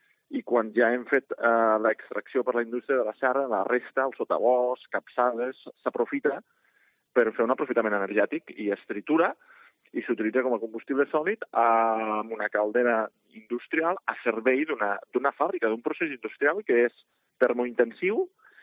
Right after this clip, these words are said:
i, per tant, el que aconseguim amb la biomassa és reduir el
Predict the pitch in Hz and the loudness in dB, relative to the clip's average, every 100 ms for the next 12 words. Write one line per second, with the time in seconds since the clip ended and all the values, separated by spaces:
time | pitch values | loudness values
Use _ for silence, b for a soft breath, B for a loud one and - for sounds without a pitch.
0 | b b - 123 120 113 127 135 117 120 | b b -6 0 0 2 2 2 4 4
1 | 113 113 120 113 117 127 131 131 123 123 | 4 2 -4 -6 -4 0 0 0 0 2
2 | 120 120 139 - 143 - - - 113 120 | 2 0 0 2 0 0 0 2 4 2
3 | 139 170 - 113 | 0 -2 -2 -2